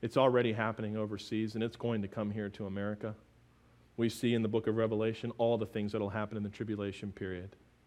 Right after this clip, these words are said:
But do not be afraid.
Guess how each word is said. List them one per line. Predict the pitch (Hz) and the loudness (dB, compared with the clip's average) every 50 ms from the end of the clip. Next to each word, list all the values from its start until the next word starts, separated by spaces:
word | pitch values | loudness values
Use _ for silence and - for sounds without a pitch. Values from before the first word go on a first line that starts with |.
| _ _ - _ _ _ _ _ - - _ _ _ _ - - - - _ _ _ - - - _ _ _ _ _ _ _ | _ _ -20 _ _ _ _ _ -20 -20 _ _ _ _ -20 -20 -20 -20 _ _ _ -20 -20 -20 _ _ _ _ _ _ _
But | - 110 104 | -6 -4 -2
do | - 123 123 | 0 0 0
not | 117 104 101 - | 2 0 0 -2
be | 107 101 | -2 -4
afraid. | 98 98 - - 98 90 85 85 85 | -4 -4 -6 -8 -8 -6 -8 -10 -12